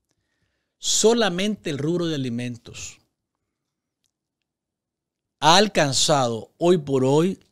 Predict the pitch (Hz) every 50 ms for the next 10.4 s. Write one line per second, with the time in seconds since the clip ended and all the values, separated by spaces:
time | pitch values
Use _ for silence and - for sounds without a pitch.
0 | _ _ _ _ _ _ _ _ _ _ _ _ _ _ _ _ - 123 135 123
1 | - - - 175 175 - 170 156 143 135 131 - - - 165 151 151 139 - -
2 | - 139 139 135 143 156 185 208 214 214 220 208 208 _ _ _ _ _ _ _
3 | _ _ _ - - - 160 139 135 127 123 - - - 185 185 190 196 202 190
4 | _ - 196 185 - - - _ 127 131 135 131 131 127 120 117 - 113 110 120
5 | 135 151 147 143 - - 160 165 - _ _ _ _ _ _ _ _ _ _ _
6 | - 156 151 143 127 107 101 92 92 92 95 - - - 165 170 - - - 196
7 | - - - 131 131 123 113 - _ _ _ - 202 214 226 208 208 208 214 -
8 | - _ _ _ _ _ _ 107 127 143 151 - - - - 131 127 131 131 123
9 | 117 104 95 82 98 - 147 135 110 90 - - - 107 117 120 - - - 110
10 | - - 113 107 92 - - -